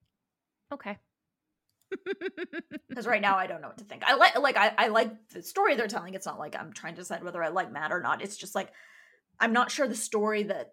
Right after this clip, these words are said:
Speaker 2: they seem to be telling is a story they're actually telling.
Speaker 1: Yeah. <sighs>
Speaker 2: Okay, I think that's,
Speaker 1: So
Speaker 2: that's our Wheel of
Speaker 1: good.
Speaker 2: Time discussion.
Speaker 1: So good.
Speaker 2: Yeah.
Speaker 1: So good.
Speaker 2: Okay.
Speaker 1: I'm a, so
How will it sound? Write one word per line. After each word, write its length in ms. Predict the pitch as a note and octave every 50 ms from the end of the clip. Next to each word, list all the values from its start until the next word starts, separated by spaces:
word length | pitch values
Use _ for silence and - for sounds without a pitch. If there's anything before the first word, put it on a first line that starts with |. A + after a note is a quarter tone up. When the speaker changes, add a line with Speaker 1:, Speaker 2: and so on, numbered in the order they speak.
| F3 E3+
Speaker 2:
they 140 | A3 G3
seem 320 | G3+ - - - G#3 G3+ G#3
to 80 | A3
be 100 | G#3 A3
telling 320 | G#3+ A3 A3+ G#3+ G#3+ G3+ E3
is 120 | D#3 -
a 40 | -
story 240 | - - C3+ C3+ A#2+
they're 140 | C3+ C#3+ -
actually 320 | - - - - - -
telling. 500 | - - - - - - G3+ G#3 G#3 G#3+ _ -
Speaker 1:
Yeah. 420 | A3 G#3+ F#3+ F3 D#3+ D#3+ - F3+ - _ _ _ _ _ _ _ _ _ _ _ _ _ _ _ _ _ _ _ _ _ _ _ _ _ _ _ _ - -
<sighs> 1040 | B3+ C4 B3+ A#3+ A#3+ A#3+ A#3+ A3+ G#3+ G#3 G3+ F#3+ F#3 - - F3+ F3 - E3 E3 F3+ - - _ _ _ _ _ _ _ -
Speaker 2:
Okay, 320 | G4+ A4 G4+ F#4 E4+ - - F#3+ - -
I 40 | A3
think 180 | - C#4+ C#4+ -
that's, 300 | C#4 C4 B3+ - - - -
Speaker 1:
So 40 | -
Speaker 2:
that's 180 | A#3+ C4 -
our 140 | C#4+ C4+ C4
Wheel 240 | - A#3+ B3 B3 B3
of 60 | A#3+ A#3
Speaker 1:
good. 40 | C4+
Speaker 2:
Time 160 | B3 A3+ A3
discussion. 680 | A3+ - - E3+ F#3 G#3 - F3+ F#3+ G3 G#3 A3+ A3 A3 - _ _ _
Speaker 1:
So 240 | - - - - - - - - -
good. 480 | - - - - - - - - - _ _
Speaker 2:
Yeah. 60 | _ - - - - - - _ _ _ _ _ _ _ _ _ _ _
Speaker 1:
So 180 | - - C4
good. 100 | B3+ C4+
Speaker 2:
Okay. 80 | B3 G#3
Speaker 1:
I'm 180 | A#3 B3+ C4+
a, 120 | C#4+ B3 - G#3+ B3+
so 460 | - - D4 C4+ C4 C4 C4 B3+